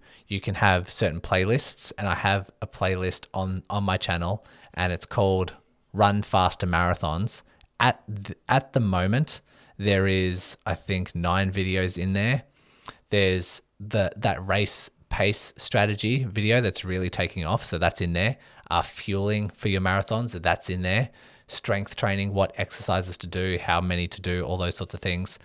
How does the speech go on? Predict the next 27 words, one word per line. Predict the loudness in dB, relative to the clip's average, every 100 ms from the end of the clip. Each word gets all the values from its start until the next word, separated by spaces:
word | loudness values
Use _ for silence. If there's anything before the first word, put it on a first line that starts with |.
| -18 -20 -6
Um, | 0 2 0 -4 -12 -20 -8
the | -4
long | -2 0 0
run | 0 0 -2 -6 _ _ -12
video | -4 2 2 2 -2
is | -4 -2
in | -2
there. | 0 -2 -4 -16 -20 -20 -20 -8
Selecting | -4 -2 -2 -2 -4
the |
best | -2 0 -2 -4 -6
shoe | -2 0 0 0
for | -2 -2
a | 2
marathon, | 2 2 2 0 2
that's | 0 0
in | 0
there. | 2 0 0 -2
How | 0
to | 2 0
avoid | 0 -2 0
hitting | -4 -4 -4
the |
wall, | -2 0 0
that's | 0 -2 -2
in | -2
there. | 0 0